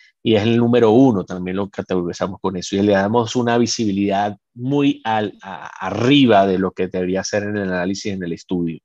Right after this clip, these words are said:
¿ok? Y nos encontramos que en esta, en esta capa, en la parte donde están la mayoría de los sistemas legados,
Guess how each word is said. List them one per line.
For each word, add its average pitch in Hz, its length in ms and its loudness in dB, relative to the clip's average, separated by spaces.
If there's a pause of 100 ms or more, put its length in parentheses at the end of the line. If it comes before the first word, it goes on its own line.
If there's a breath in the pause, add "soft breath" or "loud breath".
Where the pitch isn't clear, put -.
¿ok? - 220 -8 (760 loud breath)
Y 151 400 2
nos 127 220 2
encontramos 127 500 0
que 185 120 -2
en 143 40 0
esta, 160 400 0
en 110 140 -2
esta 110 280 -4
capa, 113 480 0
en 95 120 -8
la 87 80 -8
parte 95 260 -10
donde 117 140 -4
están 98 160 -10
la 104 60 -4
mayoría 107 260 -2
de 110 40 -2
los 113 60 -8
sistemas 113 340 -8
legados, 104 380 2